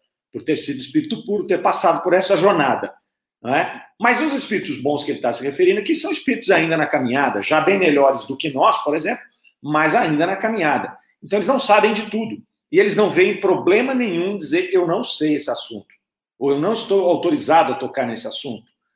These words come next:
É, então é tranquilo pra eles, eles querem esclarecer. Por outro lado, os espíritos levianos, eles respondem com a mesma segurança o que sabem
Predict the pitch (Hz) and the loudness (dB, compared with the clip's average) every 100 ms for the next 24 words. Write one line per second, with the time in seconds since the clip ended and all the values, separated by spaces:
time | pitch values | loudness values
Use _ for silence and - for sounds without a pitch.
0 | _ - 104 127 107 143 190 180 214 254 | _ -10 -6 -6 -6 -4 0 0 0 -2
1 | - 220 208 127 123 110 101 - 113 123 | 2 4 6 6 4 4 2 0 -4 -4
2 | - 220 220 160 - 240 190 - 165 135 | -2 0 0 -2 0 2 2 2 2 2
3 | - _ _ _ _ _ _ - 285 285 | -2 _ _ _ _ _ _ 4 8 8
4 | 247 226 214 233 233 170 147 151 156 180 | 10 8 8 6 6 6 6 4 0 -6
5 | - - 233 254 - - 185 - 196 165 | -8 -8 -6 -6 -8 -8 -8 -8 -12 0
6 | 190 196 240 202 196 202 226 202 240 247 | 4 4 2 0 0 0 -2 -4 -6 -6
7 | 185 226 214 - 190 208 175 156 143 208 | -2 -2 -2 -2 2 4 4 0 -2 -2
8 | 196 208 262 226 240 233 220 190 220 185 | 0 0 0 0 -2 -2 0 2 2 2
9 | 180 175 196 190 214 - 196 208 240 254 | 0 -2 -4 -4 -8 -2 0 0 0 -6